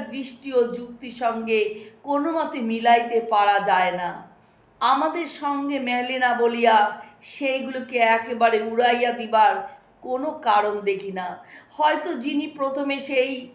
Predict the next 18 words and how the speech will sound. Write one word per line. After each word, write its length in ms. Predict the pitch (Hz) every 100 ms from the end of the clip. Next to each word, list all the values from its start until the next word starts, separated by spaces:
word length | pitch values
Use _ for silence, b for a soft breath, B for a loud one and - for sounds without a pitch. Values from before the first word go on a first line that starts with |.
| -
ঘটনা 380 | 220 240 254 247 240 233
লিপিবদ্ধ 560 | 233 254 226 240 240 240 233
করেন, 300 | 220 226 226 226 226 B B
তিনি 260 | 320 330 349 311
উহাকে 380 | 277 294 294 311 247
যে 100 | 233 254 240
দৃষ্টিতে 480 | 285 - 320 - 247 233
যেভাবে 480 | 240 247 240 247 247 233
দেখেন, 400 | 233 233 226 220 220 B B B - 226
আমরা 260 | 240 269 311 330
যদি 160 | 294 277
উহাকে 300 | 262 269 269 233
সেইভাবে 440 | - 233 240 269 - 220
দেখিতে 320 | 233 233 233 226
পারি, 260 | 226 214 208 196 B B B
তাহলে 480 | 285 277 311 320 320 285
উহাতে 400 | 262 269 269 262 247 240 B B 208 190
যুক্তির 460 | 277 285 - 339